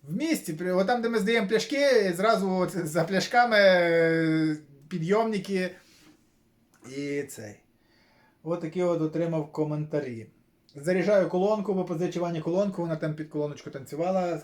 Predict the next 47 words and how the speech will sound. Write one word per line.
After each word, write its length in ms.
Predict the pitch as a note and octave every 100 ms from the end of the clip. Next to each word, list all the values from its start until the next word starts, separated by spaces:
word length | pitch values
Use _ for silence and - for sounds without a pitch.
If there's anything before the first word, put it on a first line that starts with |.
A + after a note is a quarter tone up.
| -
обіцяла 440 | D#3 D3 F#3+ G#3+
мені 160 | G#3 G3
скинути 420 | - C#3 D3 D#3
відео, 260 | D3 B2 A#2+
так 180 | B2+ -
що 120 | C3+
я 160 | D3
скину, 360 | D3 E3 D#3 D3+ - _ _ _ _ -
як 280 | C#3+ C#3 C3+
вона 200 | C#3+ C3
там 160 | C3+
собі 260 | - C3+ B2+ A#2+ A2+ A#2+
вибере 320 | E3 C#3 B2+
краще, 420 | D3 F#3+ B3 F#3
скине 280 | - D#3 C#3+
мені, 200 | D3 A3
я 120 | D#3+
скину 240 | - D#3+ C#3
в 40 |
групу. 220 | C#3 C3+ _ _ _ _ _ _ _ _ _ _ _
Покажу. 540 | D3 D3+ C3+ B2 A2+ A2 _ _ _ _ _ _ _ _ _ _ _ _ _
Все, 280 | - F#3 E3
на 100 | -
сьогодні 260 | D#3+ D3+
хватить. 360 | D3+ A3+ G#3 D#3+
Треба 240 | G3 F#3+
оце 260 | F3+ D#3+ G#3
все, 180 | D#3 F3+
в 40 |
мене 240 | D#3 D#3+ D#3+
стільки, 360 | - C4 B3
тут 140 | G3+ D#3+
же 120 | D#3
стільки 260 | F3 F3
того 220 | - F3 D#3
барахла, 440 | D#3 D3+ G#3+ G#3
треба 360 | E3+ E3 E3 D#3+
буде 320 | E3 D#3+ D3+
тро-, 340 | D#3+ E3+ D#3
е, 160 | C#3+ C3+
завести 400 | D3+ D#3+ D3+ - G3+
ігри, 240 | A3 G3
я 80 | E3+
точно 280 | F3+ F3 D3+
завезу 260 | D3 D3+
на 80 | D3+
роботу. 340 | D3 B2+ A2+